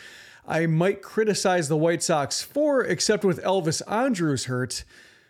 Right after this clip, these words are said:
who else would play shortstop and second, if not for a banged up Anderson? Like, now it's, you know, you, you could, might have questioned it before and Andrus is healthy,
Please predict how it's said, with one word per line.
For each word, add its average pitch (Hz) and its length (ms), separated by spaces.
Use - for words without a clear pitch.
who 269 220
else 220 240
would 196 180
play 185 340
shortstop 160 600
and 123 120
second, 110 480
if 170 220
not 156 200
for 143 300
a 156 80
banged 147 300
up 131 140
Anderson? 117 400
Like, 117 180
now 185 180
it's, - 160
you 175 100
know, 127 240
you, 160 160
you 165 160
could, 170 140
might 190 160
have 143 140
questioned 190 320
it 151 40
before 180 340
and 147 80
Andrus 139 360
is 120 100
healthy, 220 440